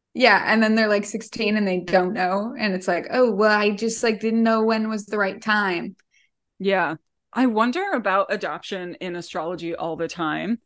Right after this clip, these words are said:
Speaker 2: And I wonder, like, in the adopted person's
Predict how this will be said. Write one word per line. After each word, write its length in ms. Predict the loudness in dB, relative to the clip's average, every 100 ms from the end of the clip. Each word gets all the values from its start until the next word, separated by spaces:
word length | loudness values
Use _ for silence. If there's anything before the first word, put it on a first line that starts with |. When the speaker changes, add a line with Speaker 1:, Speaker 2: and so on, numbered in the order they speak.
| _ _ _ _ _
Speaker 2:
And 420 | -2 0 0 -2 -8 -12 _ _ _ _ _ _ _ 0
I 120 | 4
wonder, 260 | 4 4
like, 260 | 4 4 2
in 280 | -2 0 0
the 300 | 0 -2 -2 -2
adopted 880 | -4 -2 -4 -2 0 2 2 -2 -8 _ _ _
person's 760 | 0 0 2 -2 -2 -2 -6 -10